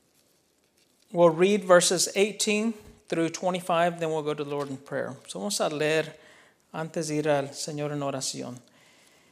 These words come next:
Dice así, versículo dieciocho. El nacimiento de Jesucristo fue así. Estando desposada María, su madre, con José, antes que se juntase,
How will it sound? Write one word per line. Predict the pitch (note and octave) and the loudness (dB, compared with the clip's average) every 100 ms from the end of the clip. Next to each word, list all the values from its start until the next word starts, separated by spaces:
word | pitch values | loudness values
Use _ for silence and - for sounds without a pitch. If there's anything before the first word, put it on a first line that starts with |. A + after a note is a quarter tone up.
| _ _ - | _ _ -8
Dice | F3 E3+ - F3 E3 - - - _ _ _ _ | -2 0 4 4 4 0 -16 -20 _ _ _ _
así, | D#3+ D3+ - F3 | -4 -2 0 0
versículo | D#3+ C#3+ - E3 E3 | -2 -2 -4 -2 -4
dieciocho. | D#3 D3+ - C#3 B2+ - - - _ _ - - _ _ _ - | -4 -4 -6 -6 -6 -8 -12 -20 _ _ -20 -20 _ _ _ -4
El | D#3+ | 2
nacimiento | E3+ F3 G3 F#3+ A3 A3 | 4 4 4 4 6 6
de | G#3 | 6
Jesucristo | G3+ G3 F#3 F#3+ A3+ A3 - | 6 4 0 4 4 4 2
fue | E3+ F#3 F3 | 0 4 6
así. | F3 - G3+ D#3 - - - - - | 4 2 -2 -6 -10 -18 -20 -20 -14
Estando | G3+ - - G3+ G#3+ G#3 G3+ G3+ - - _ | -4 2 6 6 6 2 0 -2 -14 -20 _
desposada | E3+ D#3+ E3+ D3 F#3 F#3 G3+ | -2 0 0 2 4 6 6
María, | F#3 D#3+ E3+ G3+ E3 C#3+ C#3 | 4 2 2 2 2 0 -4
su | - F3 | -6 -4
madre, | D#3+ E3+ F3+ F#3+ F3+ | 2 4 4 2 -4
con | E3 D#3 | -6 -6
José, | D#3 D3+ G#3 F3+ D3+ - - - _ | -2 0 4 2 2 -4 -20 -20 _
antes | E3 G3 G3+ - G3 - - - | 2 4 4 0 -2 -2 -8 -10
que | - D#3 | -4 0
se | - D#3 | 0 0
juntase, | E3+ D#3 D3+ F#3 F#3 - D#3 D3+ | -2 -2 2 2 2 0 0 -4